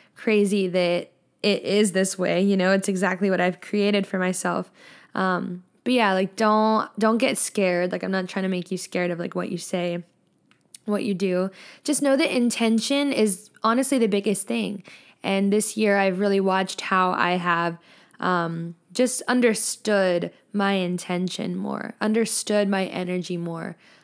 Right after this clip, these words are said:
uh, really cultivated a new part of myself, or not necessarily a new part of myself. That's the thing. Um, the self, you know, uh, and realizing how I am not apart from anything at all.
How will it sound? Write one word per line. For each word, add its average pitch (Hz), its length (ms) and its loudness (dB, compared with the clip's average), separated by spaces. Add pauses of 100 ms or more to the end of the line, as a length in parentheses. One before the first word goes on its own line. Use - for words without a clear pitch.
(120)
uh, 180 280 -2
really 220 260 2
cultivated 190 1040 0 (300)
a 202 100 -2
new 208 340 4
part 226 300 2
of 240 100 0
myself, 196 720 0
or 196 300 2 (240)
not 269 180 0
necessarily 277 440 2
a 208 40 2
new 214 200 4
part - 380 2
of 170 100 -2
myself. 170 320 -4
That's 190 220 -2
the 185 60 -8
thing. 180 340 -4 (340)
Um, 175 420 -4 (140)
the 208 380 0
self, - 520 -4
you 196 140 0
know, 190 300 0 (420)
uh, 202 240 2
and 196 160 2
realizing 202 680 2 (120)
how 185 300 0
I 196 260 2
am 196 160 0
not 185 280 0
apart - 520 -4
from 185 180 -6
anything 202 720 -4
at 190 140 -2
all. 196 340 -2